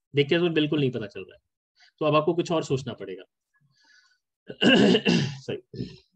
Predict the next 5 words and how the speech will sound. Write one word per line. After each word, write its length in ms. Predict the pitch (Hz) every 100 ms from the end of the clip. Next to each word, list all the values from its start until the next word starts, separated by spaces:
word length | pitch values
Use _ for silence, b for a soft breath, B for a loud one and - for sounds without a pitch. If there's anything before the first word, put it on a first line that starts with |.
| _ _ _ _ _ _
<coughs> 420 | - 190 - 123 - _ _ _ _ _ _ _ _ _ - B B
तो 60 | 165
अभी 220 | 160 160
क्या 160 | 185 196
करें? 280 | 165 185